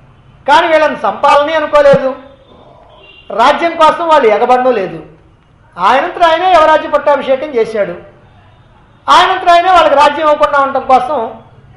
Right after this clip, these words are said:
లక్క ఇంట్లో తగలబెడదాం అని అనుకున్నాడు. ఈ ప్రకారంగా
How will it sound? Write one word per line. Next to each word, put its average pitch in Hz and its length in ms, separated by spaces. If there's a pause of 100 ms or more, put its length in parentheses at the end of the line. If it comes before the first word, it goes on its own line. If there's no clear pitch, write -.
(200)
లక్క 277 240
ఇంట్లో 311 280
తగలబెడదాం 226 600
అని 180 100
అనుకున్నాడు. 139 520 (1120)
ఈ 185 80
ప్రకారంగా 226 920